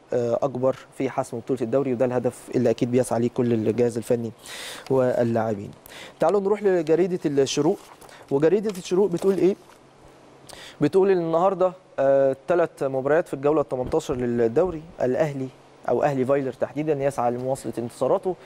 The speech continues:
المتتاليه امام سموحه. ان شاء الله باذن الله السويسري يلجا لسياسه التدوير، هو مش هيلجأ ليها بشكل مستجد، يعني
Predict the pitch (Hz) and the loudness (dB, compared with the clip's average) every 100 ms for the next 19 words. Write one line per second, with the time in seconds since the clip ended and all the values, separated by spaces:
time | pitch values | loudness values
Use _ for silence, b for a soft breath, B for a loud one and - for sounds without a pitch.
0 | B B - 165 151 139 147 143 127 143 | B B -2 0 0 0 2 2 2 0
1 | 135 120 131 170 185 - 123 135 127 127 | 0 -2 -2 -2 -2 -4 -2 0 0 -2
2 | 131 131 135 190 139 143 139 139 135 135 | -2 -2 2 2 0 -4 -4 0 2 2
3 | 131 127 - 139 - 117 123 120 185 185 | -2 -4 -2 -2 -2 -4 -2 0 0 -2
4 | - B B B B B 160 175 185 202 | -4 B B B B B 0 0 0 2
5 | 240 220 220 233 208 165 165 151 220 208 | 2 2 2 4 2 0 -6 -4 -2 -2
6 | 170 - 151 220 139 117 107 | -2 0 2 0 0 -6 -8